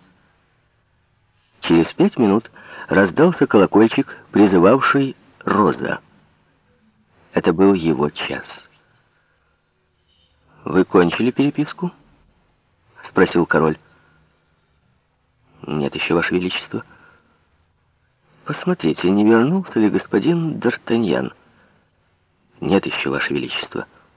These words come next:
«Хм, странно», пробормотал король.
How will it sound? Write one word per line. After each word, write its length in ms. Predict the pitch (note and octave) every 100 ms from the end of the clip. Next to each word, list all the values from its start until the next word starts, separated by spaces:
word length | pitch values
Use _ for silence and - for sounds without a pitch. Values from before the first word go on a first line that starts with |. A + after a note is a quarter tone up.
| _ _ _ _ _ _ _ _ _ - -
«Хм, 140 | - - _ _ _ _ - - _
странно», 580 | - - C3+ C3 - - _ _ _ _ _ _ _ _ _ _ _
пробормотал 600 | - E2+ E2 D2+ - C3
король. 320 | C#3 E2 C2+